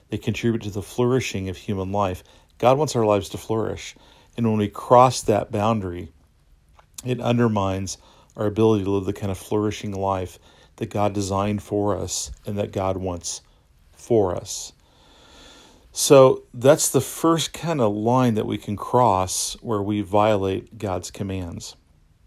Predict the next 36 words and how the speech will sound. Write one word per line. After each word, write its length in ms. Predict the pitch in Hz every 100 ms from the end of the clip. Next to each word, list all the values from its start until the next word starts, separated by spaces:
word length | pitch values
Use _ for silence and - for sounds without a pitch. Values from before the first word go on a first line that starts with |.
| - 120
in 80 |
terms 300 | 107 113 95
of 200 | 101 - _ _ - - - - _ _
human 360 | - - 131
sexuality. 840 | 117 117 - - 101 98 95 101 95 _ _ _ _ _ _ _ -
Now, 180 | 139 135
I 40 | 143
want 160 | 165
to 40 | 185
talk 200 | 202 160
about 180 | 131
something 320 | - 143 131 113
Jesus 400 | - 127 107 -
said 160 | 104
in 60 | 98
the 60 |
New 60 | 98
Testament, 580 | - 113 - 107 95 - - -
because 260 | - 104 104
he 100 | 131
spoke 320 | - 127 117
about 200 | 117 107
adultery 400 | 101 98 104 113
in 80 | 98
Matthew 320 | 98 95 104
five. 460 | - 104 98 101 - _ _ _ _ _ _ _
And 80 | 123
he 60 | 131
said, 300 | - 117 104
"You 140 | 135
have 120 | 147
heard 440 | - 135 151 165 139
that 140 | 151
it 100 | -
was 180 | 131 123
said, 520 | - 110 92 90 90